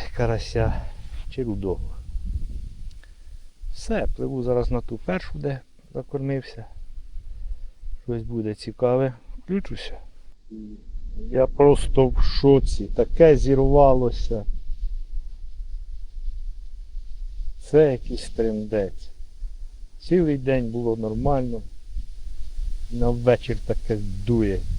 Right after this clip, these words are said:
Тільки став на точку. І все. Пів восьма.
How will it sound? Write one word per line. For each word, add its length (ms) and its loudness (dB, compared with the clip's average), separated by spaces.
Тільки 260 4
став 280 2
на 120 0
точку. 460 0
І 60 2
все. 380 6
Пів 320 0
восьма. 600 2